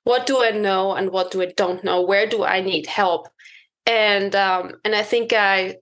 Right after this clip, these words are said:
was able to surround myself with business advisors that really cared about our venture, really cared about the business, and really cared about me. Um, combined with that, uh, I have,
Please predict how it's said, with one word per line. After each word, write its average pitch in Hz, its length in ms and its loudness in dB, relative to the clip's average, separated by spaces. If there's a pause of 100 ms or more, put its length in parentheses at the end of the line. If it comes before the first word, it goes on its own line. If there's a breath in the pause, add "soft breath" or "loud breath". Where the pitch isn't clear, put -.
was 214 180 0
able 220 240 0
to 226 160 -4
surround 190 460 -2
myself 185 580 -2
with 185 280 0
business 196 400 -2
advisors 190 840 0 (380 loud breath)
that 196 260 2
really 208 240 0
cared 202 340 0
about 196 640 0 (200)
our 202 140 0
venture, 190 580 0
really 196 240 0
cared 196 320 0
about 101 420 0
the - 80 -6
business, 202 480 -2
and 185 180 -2
really 196 160 -2
cared 185 300 0
about 180 360 0 (140)
me. 185 460 -2 (540 loud breath)
Um, 190 500 0 (260)
combined 214 540 0
with 196 200 -4
that, 185 520 -2 (140)
uh, 196 400 0 (100)
I 208 220 0
have, 190 520 -2